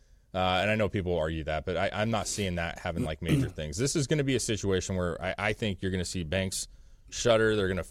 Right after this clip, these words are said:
Speaker 1: they're gonna have issues. People are gonna panic. And to that guy's point, like, h-,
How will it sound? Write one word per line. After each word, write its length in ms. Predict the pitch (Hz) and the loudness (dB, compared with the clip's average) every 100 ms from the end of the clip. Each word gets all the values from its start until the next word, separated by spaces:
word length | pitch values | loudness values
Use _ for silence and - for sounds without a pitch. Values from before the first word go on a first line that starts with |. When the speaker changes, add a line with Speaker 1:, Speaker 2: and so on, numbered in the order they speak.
| - | -4
Speaker 1:
they're 140 | 90 | -2
gonna 280 | 90 87 73 | 0 -2 -2
have 160 | - 85 | -4 -4
issues. 540 | 104 113 110 104 98 - - - - - | -2 -2 0 2 0 -2 -20 -20 -16 -4
People 220 | 98 98 | 0 2
are 40 | |
gonna 160 | 92 90 | 2 0
panic. 380 | - 101 104 98 | 0 0 0 0
And 100 | 95 | 0
to 80 | 127 | 4
that 160 | 131 | 4
guy's 220 | 117 95 | 4 2
point, 320 | - 117 104 85 | 0 0 0 0
like, 280 | 90 78 - - | 0 -2 -10 -14
h-, 80 | 90 | -14